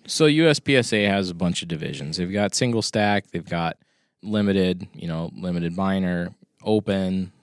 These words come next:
production, carry optics, and revolver.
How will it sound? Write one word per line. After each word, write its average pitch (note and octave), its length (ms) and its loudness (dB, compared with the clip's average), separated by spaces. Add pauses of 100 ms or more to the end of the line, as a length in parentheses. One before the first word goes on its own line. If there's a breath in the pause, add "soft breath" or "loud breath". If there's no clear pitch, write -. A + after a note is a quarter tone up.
(140)
production, F2+ 800 0
carry F#2 340 0
optics, F2+ 640 -2 (440)
and F#2 440 0
revolver. F#2 520 0